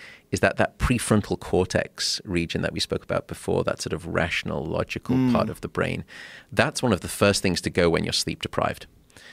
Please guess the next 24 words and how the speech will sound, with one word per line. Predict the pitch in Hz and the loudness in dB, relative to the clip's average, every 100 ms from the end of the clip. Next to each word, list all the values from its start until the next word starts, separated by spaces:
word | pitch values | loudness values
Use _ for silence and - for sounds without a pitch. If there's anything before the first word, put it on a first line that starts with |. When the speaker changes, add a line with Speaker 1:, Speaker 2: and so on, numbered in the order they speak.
| - - | -20 -4
Speaker 1:
So | - 95 - | 4 4 4
that | 95 110 - - _ - | 2 2 0 -10 _ 2
area | 101 95 87 | 6 6 4
of | 87 | 2
the | |
brain | 76 82 80 | 2 2 2
just | 82 - | -2 -2
gets | - - - - | -2 -2 -4 -4
sort | - - | -2 0
of | - - _ - - - | -2 -6 _ -20 -12 0
switched | - - - - | 2 2 0 0
off. | - - - - | 0 -2 -8 -2
Speaker 2:
Right. | 143 131 104 - | 2 2 0 -4
Speaker 1:
The | 87 90 | 0 2
more | 87 87 85 | 4 4 4
that | 82 - | 2 -2
you | 78 80 87 | -2 0 2
are | 85 87 82 - | 2 2 0 -4
sort | - - | -10 -6
of | 82 - 85 | -8 -4 0
lacking | 82 - 87 80 | 0 0 0 0
in | 85 | -2
your | 87 82 | 0 0
sleep. | - 90 80 | 2 2 0